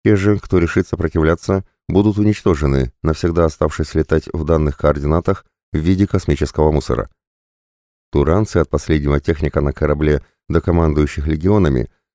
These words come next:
хоть их и было сейчас меньше, чем врага, очень долго смеялись над ультиматумом Карсона.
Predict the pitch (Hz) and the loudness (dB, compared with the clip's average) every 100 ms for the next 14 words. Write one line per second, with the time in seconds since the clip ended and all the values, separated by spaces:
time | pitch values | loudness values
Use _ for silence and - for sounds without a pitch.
0 | _ - 90 82 - 85 85 80 69 76 | _ -4 -2 0 0 0 2 2 0 -2
1 | 78 - 82 78 - - 73 76 82 95 | -2 2 0 0 -4 -4 -2 0 0 0
2 | - _ _ - 139 - 110 95 117 98 | -2 _ _ -2 -2 2 0 4 2 2
3 | - 82 85 92 87 - 87 82 80 73 | 0 2 4 4 2 -2 -2 0 0 -2
4 | 78 76 76 76 73 67 65 - 60 50 | 0 0 0 0 0 0 -2 -2 -6 -6